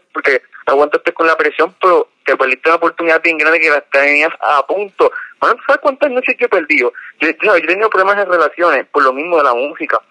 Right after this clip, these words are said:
Como que yo he sacrificado tanto que yo no puedo decir ahora en este punto,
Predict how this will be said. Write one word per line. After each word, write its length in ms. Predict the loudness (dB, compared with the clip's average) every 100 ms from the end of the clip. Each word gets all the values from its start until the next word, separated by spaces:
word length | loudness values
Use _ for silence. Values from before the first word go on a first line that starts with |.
| _ _ -6
Como 300 | -4 0 2
que 180 | 2 0
yo 80 | -2
he 40 |
sacrificado 640 | -2 -2 -2 0 2 2 -2 _
tanto 500 | 0 0 0 _ -6
que 160 | -2 -4
yo 120 | -2
no 100 | -2
puedo 240 | -2 0 0
decir 160 | 2
ahora 300 | 2 2 0
en 60 | -6
este 180 | -6 -4
punto, 500 | -4 -4 0 0